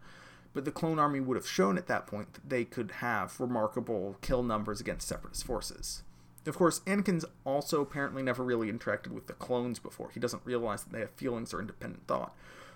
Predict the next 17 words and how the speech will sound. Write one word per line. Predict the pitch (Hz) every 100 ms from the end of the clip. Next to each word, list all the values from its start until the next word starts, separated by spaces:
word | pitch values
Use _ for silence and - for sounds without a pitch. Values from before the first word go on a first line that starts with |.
| -
which | 143 139
is | 139 139
a |
realization | 139 147 143 135 127 160 139
that | 127 -
almost | 135 135 131 -
all | 117 120
Force | - - 117 -
users | 113 117 113
have | 113 110 107
after | 104 117
a |
few | 104 120
brief | 104 117 101
interactions | 101 120 120 127 113 -
with | -
them, | 107 95